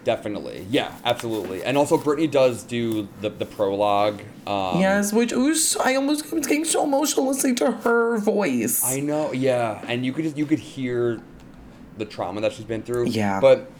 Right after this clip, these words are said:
Speaker 1: she also expressed, um, I forgot which magazine she, like, said, but she said that she didn't want to record her voice telling the story because, like, be-, just because of the content and, like, the trauma that that would require. 'Cause that would, that would definitely kind of,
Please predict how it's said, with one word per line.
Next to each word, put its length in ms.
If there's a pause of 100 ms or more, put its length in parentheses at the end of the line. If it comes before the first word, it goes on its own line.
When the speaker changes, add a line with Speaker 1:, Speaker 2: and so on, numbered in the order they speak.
Speaker 1:
she 160
also 320
expressed, 600 (120)
um, 360
I 120
forgot 360
which 180
magazine 480
she, 160
like, 160
said, 280
but 140
she 140
said 160
that 80
she 160
didn't 340
want 400
to 420 (420)
record 640
her 160
voice 400
telling 340
the 60
story 380
because, 300
like, 280
be-, 100 (100)
just 180
because 220
of 160 (200)
the 80
content 560
and, 80
like, 140
the 60
trauma 380
that 260 (420)
that 260
would 160
require. 540
'Cause 100
that 100
would, 240
that 120
would 100
definitely 440
kind 240
of, 200